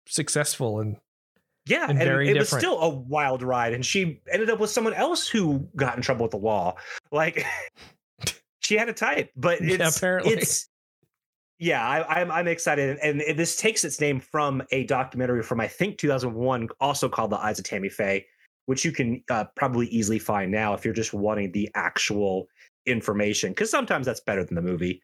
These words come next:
Speaker 1: And it, and,
Speaker 2: Um,
Speaker 1: and it
Speaker 2: I
Speaker 1: may be, it may be out immediately once the new movie
Speaker 2: Oh,
Speaker 1: comes
Speaker 2: oh,
Speaker 1: out.
Speaker 2: absolutely. Uh, for me, I can skip September and go right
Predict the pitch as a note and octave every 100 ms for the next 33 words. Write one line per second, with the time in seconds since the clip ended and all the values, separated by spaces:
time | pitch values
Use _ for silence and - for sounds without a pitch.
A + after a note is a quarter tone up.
0 | - G#3 G3+ G3 F#3+ F3+ F#3 E3+ F3 E3
1 | D#3+ D3+ D#3 E3+ D#3 D#3+ C#3+ C#3+ C#3 C#3
2 | C#3+ C3+ - C#3+ C3 C3 B2+ B2+ A#2+ C3+
3 | B2 A2+ - C#3 B2+ A2+ - - D#3 C3
4 | C3 C#3 - _ _ _ D3+ C#3 C#3 C3
5 | E3 C3+ C3 B2+ C#3 B2 B2+ A#2+ - A#2
6 | G#2 F#2 F#2 - _ - _ _ C3+ C#3
7 | C3+ - - E3 F3+ D#4 A#3+ E3 C#3+ C3
8 | D3+ - C3+ D#3 C3+ C3 B2 B2+ B2+ B2
9 | A2+ A#2 D#3+